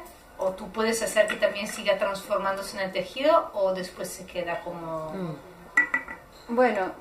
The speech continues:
Speaker 3: ahí también es interesante porque, em, de todas las plantas, por ej-, voy a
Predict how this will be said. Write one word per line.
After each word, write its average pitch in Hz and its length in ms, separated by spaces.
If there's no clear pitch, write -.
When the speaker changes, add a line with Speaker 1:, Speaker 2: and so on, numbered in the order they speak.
Speaker 3:
ahí 233 280
también 277 640
es 233 200
interesante 247 560
porque, 220 640
em, 185 1000
de 220 160
todas 262 240
las 311 100
plantas, 262 540
por 254 80
ej-, 254 120
voy 269 120
a 269 380